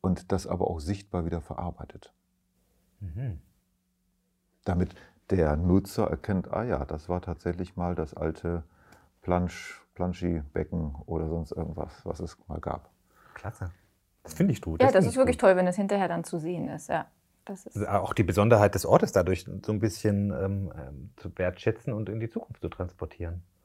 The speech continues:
Speaker 1: Ja.
Speaker 2: Das ist toll.
Speaker 1: Ja. Ja.
Speaker 2: Sind es
Speaker 1: Sie
Speaker 2: denn,
Speaker 1: können
Speaker 2: sind,
Speaker 1: gerne kreativ werden.
Speaker 2: <laughs> sind es denn jetzt, was Sie uns da mitgebracht haben, sind es denn hundert Prozent Recycling, äh,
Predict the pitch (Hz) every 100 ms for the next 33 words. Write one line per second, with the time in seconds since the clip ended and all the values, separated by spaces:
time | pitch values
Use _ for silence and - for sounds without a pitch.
0 | _ - 85 71 69 90 - 151 82 -
1 | _ _ - 80 76 73 - _ _ _
2 | _ _ - 143 185 65 64 - - _
3 | _ - - 131 113 127 120 117 - 127
4 | 151 135 - 113 101 - - 131 - -
5 | - - - - - 147 143 156 147 143
6 | 139 139 139 127 120 123 160 147 - 156
7 | 135 131 123 123 117 127 156 156 156 156
8 | 156 156 - 156 165 165 147 127 147